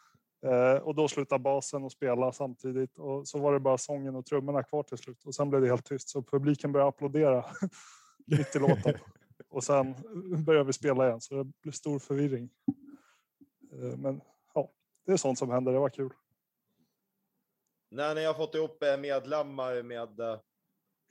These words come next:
Speaker 3: hoppas jag under året med, och, eh, nu när restriktionerna har släppt med, kommer ni se fram emot att, eh, då gigga?
Speaker 1: Som fan.
Speaker 2: Oh ja, det, ehm,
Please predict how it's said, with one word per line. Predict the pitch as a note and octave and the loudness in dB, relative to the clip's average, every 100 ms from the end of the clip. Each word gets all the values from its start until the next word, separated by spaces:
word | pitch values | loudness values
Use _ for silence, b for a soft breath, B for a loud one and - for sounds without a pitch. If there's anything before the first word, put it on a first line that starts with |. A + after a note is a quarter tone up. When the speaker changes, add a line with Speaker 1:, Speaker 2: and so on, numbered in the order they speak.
| - | -8
Speaker 3:
hoppas | D#3+ C3+ B2 | -2 0 2
jag | B2 B2 | 2 0
under | A#2+ A#2+ G2+ | 0 0 0
året | C#3 C3 | 0 0
med, | A#2 A2+ - | -2 -8 -8
och, | A2+ A2+ | -8 -6
eh, | B2 A#2 | -4 -4
nu | A#2+ | -6
när | A#2 A2+ | -4 -2
restriktionerna | A2 - A2+ C#3 B2 G#2 | -4 -8 -8 -8 -8 -8
har | G2 G2 F#2 | -4 -4 -6
släppt | - A#2 A2+ _ | -6 -6 -6 _
med, | F#2+ F2 F2 E2+ F2 _ _ _ _ | -12 -8 -4 -4 -6 _ _ _ _
kommer | - C3 | -10 -6
ni | C3 B2 A#2+ | -4 -2 -2
se | B2 A#2+ | -2 -2
fram | C#3 C3 | -2 -4
emot | A#2 A2 | -8 -8
att, | G#2 G2 - | -6 -6 -6
eh, | F#2+ | -6
då | F#2+ F#2+ F#2+ | -4 -6 -6
gigga? | F#2+ F#2+ G2 A2 E2 _ _ _ _ _ _ _ _ _ _ _ _ E3 | -8 -10 -6 -6 -6 _ _ _ _ _ _ _ _ _ _ _ _ -14
Speaker 1:
Som | C#3+ C3+ | -8 -6
fan. | - C#3+ C3+ _ b b _ _ - _ _ | -2 -4 -4 _ b b _ _ -20 _ _
Speaker 2:
Oh | B2 C3 | -2 -2
ja, | F#2+ F#2+ _ - | -2 -8 _ -6
det, | C3 A#2+ | 0 0
ehm, | A2+ A2 G#2+ | 2 0 -4